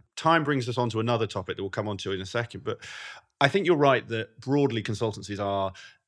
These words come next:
are less, are historically less good at this. I think they are changing. And, you know, I've had guests on from some consultancies that are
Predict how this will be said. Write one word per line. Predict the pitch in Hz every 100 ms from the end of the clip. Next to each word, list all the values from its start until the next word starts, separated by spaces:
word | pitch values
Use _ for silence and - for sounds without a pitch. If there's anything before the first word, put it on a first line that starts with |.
| _ _ _ -
are | 110
less, | 113 120 117 - - - - - -
are | 104
historically | 123 - - - 107
less | 104 -
good | 101
at | -
this. | -
I | 104
think | 123
they | 117
are | 113
changing. | - 127 127 139 165 -
And, | 104 104 98 90 -
you | 101
know, | 101
I've |
had | 110 95
guests | 107 -
on | 104
from | 92 92
some | 104 98
consultancies | 95 101 - 98
that | 104
are | 95